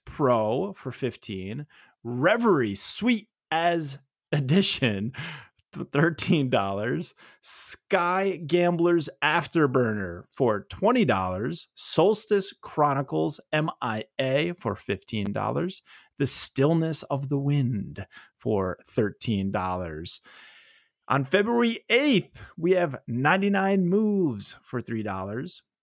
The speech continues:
Access Denied for five dollars. City of Brass for twenty dollars. Doom and Destiny for twelve. Food Truck Tycoon for five. Odalis, The Dark Call for twelve.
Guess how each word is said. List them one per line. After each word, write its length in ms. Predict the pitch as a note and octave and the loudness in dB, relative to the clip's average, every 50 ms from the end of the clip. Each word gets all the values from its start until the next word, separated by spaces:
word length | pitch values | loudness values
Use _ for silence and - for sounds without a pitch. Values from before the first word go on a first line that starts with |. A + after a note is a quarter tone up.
| _ _ - | _ _ 2
Access 480 | D#3+ D#3 D3 - - E3+ D#3+ D3 C3+ - | 2 2 2 2 2 4 4 2 0 -2
Denied 760 | - - C3+ B2 A#2+ A#2 A2 G#2+ A2 A2+ B2+ D3+ F#3 G3+ - _ _ _ | -2 -2 -2 0 0 -2 -2 -4 -4 -4 -4 -4 -6 -6 -10 _ _ _
for 160 | - A2+ G2+ | -6 -6 -6
five 640 | - - - - - G3+ F2+ F2 F2 F2 F2 E2+ - | -6 -10 -12 -10 -8 -8 -8 -8 -8 -10 -12 -12 -12
dollars. 540 | - - - F3+ G3 C#3 F#3+ A#3 - - _ _ _ _ _ - | -12 -12 -10 -8 -6 -6 -6 -6 -8 -10 _ _ _ _ _ -4
City 380 | - - - B3 C4+ C4 B3+ | 0 2 2 4 4 4 2
of 180 | A3 F3+ C#3+ C3 | 2 0 -2 -4
Brass 600 | B2 A2 G#2+ G#2+ G#2+ B2 D#3 F3 - - - - _ _ | -4 -2 -2 -2 0 0 -2 -2 -4 -6 -10 -12 _ _
for 160 | - - A#2 | -8 -8 -8
twenty 360 | - - - - B3+ B3+ G3 | -8 -6 -4 0 0 2 2
dollars. 520 | A#2 G#2 G2 G2 G2+ A2+ B2+ C#3 D3 C#3 D#3 _ - D3+ | 2 0 0 -2 -2 -2 -4 -4 -6 -8 -14 _ -12 -4
Doom 320 | B2+ D#3 F#3 G#3+ A3+ G#3+ - - | 2 2 4 4 2 0 -2 -4
and 300 | C3+ B2 A#2 A2 G#2+ G2+ | -4 -4 -2 -4 -2 0
Destiny 560 | - D#3+ D#3 - - F3+ F3+ E3+ E3+ E3+ D#3+ - | 2 2 2 2 0 0 0 -2 -2 -4 -6 -8
for 260 | - - G2+ F2 F2 _ - | -8 -6 -6 -6 -6 _ -12
twelve. 640 | - - - G3+ G3 F#3+ F#3+ F#3+ G3 F#3+ F#3 - - _ - - - _ _ _ | -14 -8 -2 0 2 4 4 4 4 2 -2 -4 -10 _ -20 -20 -20 _ _ _
Food 420 | - - - B3 B3+ B3 A3 F#3+ | -14 -6 0 2 2 4 2 2
Truck 320 | - - - C3 A#2+ - - | 0 0 2 2 2 0 -2
Tycoon 560 | - A2+ G2+ G2 - - F#3 F3+ F3+ F3+ E3 | -2 -2 -2 -2 0 0 2 2 2 2 0
for 180 | - - A2+ G2+ | -2 -4 -6 -6
five. 800 | - - - - - F3+ G3 F#3+ F#3 F#3+ G3 G3+ G3+ F#3+ - - _ - - - _ _ _ _ - | -6 -10 -6 0 0 0 2 2 2 2 2 2 0 -2 -8 -14 _ -20 -20 -20 _ _ _ _ -2
Odalis, 720 | C3+ B2+ B2 A#2+ - D3+ D#3 F3 F3 F#3+ F#3 - - - - _ _ _ _ _ - | -2 -2 0 0 2 4 4 6 4 4 2 2 0 -2 -4 _ _ _ _ _ -4
The 80 | A#2 | -4
Dark 480 | G#2 G#2 - C#3+ C3 C#3+ C#3+ C3 - - | -2 0 0 2 2 2 2 0 -4 -4
Call 340 | - - D#3 D3+ D3+ D#3 D3+ | 0 2 4 4 4 2 0
for 160 | - - C3+ - | -2 -4 -8 -8
twelve. 680 | - - - G#3+ G#3 G3 G3 G3+ G3 G3 F#3+ - - | -8 -6 0 2 2 4 4 2 2 0 -2 -4 -12